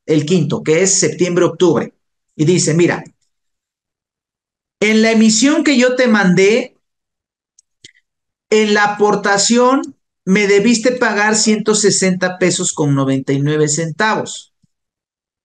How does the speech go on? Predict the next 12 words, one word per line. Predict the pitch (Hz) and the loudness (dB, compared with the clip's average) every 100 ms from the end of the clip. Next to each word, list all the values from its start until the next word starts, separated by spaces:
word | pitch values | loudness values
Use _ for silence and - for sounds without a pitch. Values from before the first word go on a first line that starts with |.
| _ _ | _ _
pero | 185 180 180 180 | 0 2 2 2
tú | 214 | 2
me | 214 233 | 2 2
pagaste | 233 220 220 240 240 226 - 247 285 302 _ _ _ _ - | 0 -2 0 0 0 -2 -2 -2 -2 -6 _ _ _ _ -8
ciento | - - 214 196 214 | -4 0 0 0 -2
cincuenta | 214 208 180 170 147 160 | -2 -2 0 -2 -2 -4
y | - | -2
cuatro | 185 180 185 | -4 -2 -6
con | 180 156 | -4 -4
cincuenta | 143 151 143 156 147 | -4 -6 -4 -6 -4
y | 160 | -4
cinco. | - 190 190 185 | -2 -4 -6 -8